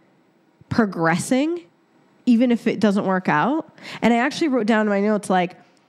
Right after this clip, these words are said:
"Would you rather be comfortable and stagnant or uncomfortable and progressing?" Girl, uncomfortable all the way.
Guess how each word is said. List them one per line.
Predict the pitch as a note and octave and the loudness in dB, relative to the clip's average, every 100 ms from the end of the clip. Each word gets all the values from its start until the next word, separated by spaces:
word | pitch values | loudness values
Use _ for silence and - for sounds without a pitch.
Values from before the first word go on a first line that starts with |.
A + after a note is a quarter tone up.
| _ _ _ | _ _ _
"Would | G#3+ G3+ | 0 2
you | B3 | 2
rather | B3 B3+ | 2 0
be | A#3+ A3+ | 0 -2
comfortable | - A#3+ A#3+ B3 B3+ | -2 -2 -2 -4 -2
and | G#3+ | 0
stagnant | G3+ D#3+ F#3 A#3 C4 | 0 0 0 0 0
or | G3 - | -2 0
uncomfortable | G3+ G#3+ G3+ G#3+ - G#3 F3 | 0 2 0 0 -2 -2 -2
and | F3+ | -2
progressing?" | F#3 E3+ D#3+ F3+ G#2+ G#3+ - - - - - - - - G3+ | -4 -2 -4 -2 -4 -4 -8 -16 -20 -20 -20 -20 -12 -2 2
Girl, | G3+ B3+ C#4+ | 4 2 0
uncomfortable | A#3 C#4+ D#4 C#4+ C4+ B3+ A#3+ | 0 -2 0 -2 -2 -4 -4
all | E3+ A3+ A3+ A#3 - | 0 2 2 -2 -4
the | F#3+ F#3+ | -2 0
way. | F#3 F3+ G#3 C4 B3+ F3+ D#3 | 2 2 2 2 0 -4 -8